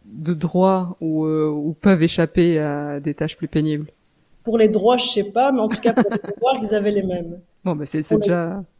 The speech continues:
Speaker 2: Ouais, mais pour les droits, il y avait aussi, parfois, oui, euh, le fait de sortir plus tard, c'était un garçon, donc il pouvait. Pour des raisons, je les, je leur en veux pas à mes parents, parce que je pense que c'est des raisons essentiellement de,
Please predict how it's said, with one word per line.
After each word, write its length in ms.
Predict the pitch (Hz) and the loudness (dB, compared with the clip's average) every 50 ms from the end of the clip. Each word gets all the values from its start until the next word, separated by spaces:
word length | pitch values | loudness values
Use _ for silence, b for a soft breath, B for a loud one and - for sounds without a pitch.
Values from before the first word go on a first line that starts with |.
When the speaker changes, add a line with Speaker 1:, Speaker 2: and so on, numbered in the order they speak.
| _ - | _ 0
Speaker 2:
Ouais, 300 | 220 254 277 277 254 214 | 2 4 4 6 4 4
mais 120 | 220 220 | 2 0
pour 180 | 220 220 208 214 | -2 0 -2 0
les 120 | 208 196 | 0 0
droits, 260 | 202 190 202 247 269 | 0 0 0 2 2
il 40 | 240 | 2
y 20 | 208 | 2
avait 120 | 190 190 | 0 -2
aussi, 320 | 190 190 - - 254 247 | -6 -8 -8 -8 -8 -8
parfois, 380 | 254 254 170 - - 214 226 214 | -8 -10 -14 -10 -4 0 0 2
oui, 260 | 196 226 233 226 202 | 2 2 0 2 2
euh, 300 | 185 180 180 180 180 175 | 2 4 2 2 0 0
le 120 | 175 175 175 | -4 -6 -4
fait 140 | - 208 | -4 -4
de 120 | 196 175 185 | -4 -4 -6
sortir 420 | - - 185 - - - 202 190 | -6 -6 -8 -8 -8 -8 -8 -8
plus 200 | - _ _ 160 | -8 _ _ -16
tard, 360 | _ - 208 233 233 220 226 | _ 2 4 4 4 4 2
c'était 240 | - - - - 175 | -2 -10 -14 -14 -14
un 80 | 160 165 | -14 -14
garçon, 380 | 165 _ _ _ - - 226 | -16 _ _ _ -4 -2 -2
donc 200 | 214 185 - - | -2 -2 -4 -10
il 40 | - | -16
pouvait. 420 | _ - 214 214 196 185 180 185 - _ _ _ _ _ _ _ _ _ _ _ - _ _ - | _ -12 -10 -8 -4 -4 -4 -4 -6 _ _ _ _ _ _ _ _ _ _ _ -20 _ _ -4
Pour 120 | 190 190 | 0 4
des 100 | 185 202 | 6 6
raisons, 600 | 185 196 190 190 233 240 233 220 - - - - _ - | 6 6 6 8 8 8 8 6 4 0 -6 -10 _ 0
je 160 | 220 196 190 | 0 4 6
les, 200 | 220 214 214 220 | 6 4 4 4
je 100 | 196 190 | 2 4
leur 120 | 208 196 180 | 4 6 6
en 80 | 196 | 4
veux 120 | 185 190 190 | 4 2 2
pas 160 | - 302 285 | 4 4 4
à 40 | 240 | 4
mes 120 | 214 202 | 2 2
parents, 140 | 208 180 185 | 2 0 0
parce 100 | 202 - | 0 -4
que 40 | 190 | -10
je 80 | - | -8
pense 160 | - 208 202 - | -4 -4 -4 -4
que 40 | |
c'est 80 | - 180 | -6 -4
des 80 | 180 180 | -4 -2
raisons 300 | 180 185 180 185 190 185 | -2 -2 -2 0 -2 -2
essentiellement 480 | 180 - 180 180 - 175 185 185 185 | -2 -4 -6 -6 -4 -4 -2 -2 -2
de, 280 | 175 175 175 170 170 | -2 -2 -4 -4 -4